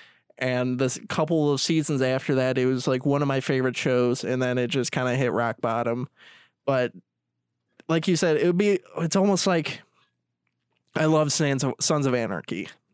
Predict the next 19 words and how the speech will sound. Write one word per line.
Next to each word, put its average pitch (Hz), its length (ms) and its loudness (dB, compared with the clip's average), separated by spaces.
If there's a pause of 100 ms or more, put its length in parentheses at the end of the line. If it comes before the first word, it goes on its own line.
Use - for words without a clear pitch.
All-time 165 520 0
favorite 135 360 -2
show, - 420 -4
without 139 340 0
a 127 60 0
doubt. 110 380 -4 (560)
But 151 120 0
it'd 160 140 2
be 156 180 2
like, 139 460 -2 (580)
"Okay, 143 300 0
we're, 143 300 2
we're 143 140 2
gonna 151 160 0
print 147 240 -4
this 135 180 -2
Grixis 135 540 -2
card 107 420 0 (260)
called 135 320 -4